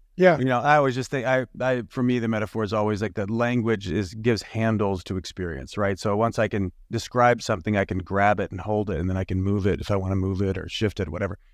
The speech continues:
Speaker 2: And, you know, one of the heavyweights in the room,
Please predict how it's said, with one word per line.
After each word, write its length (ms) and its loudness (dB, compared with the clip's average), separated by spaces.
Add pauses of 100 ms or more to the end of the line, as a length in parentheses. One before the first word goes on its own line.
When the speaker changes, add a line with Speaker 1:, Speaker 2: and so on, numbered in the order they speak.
(360)
Speaker 2:
And, 460 0
you 160 -4
know, 100 0
one 140 0
of 40 -2
the 80 0
heavyweights 460 2
in 80 0
the 80 -2
room, 300 -4